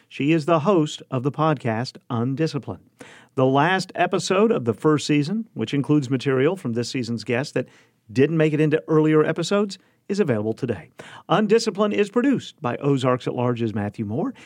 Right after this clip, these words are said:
It's available through all major podcast distributors. By the way, a second season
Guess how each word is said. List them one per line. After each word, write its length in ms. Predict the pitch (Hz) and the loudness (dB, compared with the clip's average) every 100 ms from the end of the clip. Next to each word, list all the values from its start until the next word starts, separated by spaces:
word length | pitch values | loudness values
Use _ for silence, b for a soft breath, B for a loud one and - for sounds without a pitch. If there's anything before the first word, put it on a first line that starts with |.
| B - | B -2
It's 160 | 240 | 2
available 360 | 226 175 170 170 | 2 4 4 4
through 220 | 170 165 - | 4 2 2
all 300 | 127 135 139 | 2 2 2
major 340 | 120 110 113 | 0 -2 -6
podcast 600 | 98 117 113 113 98 95 | -4 -4 -2 -4 -8 -10
distributors. 580 | 117 - 160 202 247 226 B B _ | -14 -4 -2 -2 -2 -6 B B _
By 180 | 135 160 | 2 4
the 80 | 208 | 4
way, 160 | 202 156 | 4 4
a 40 | |
second 320 | - 208 226 | 2 2 2
season 400 | - 214 240 233 | 0 0 0 -2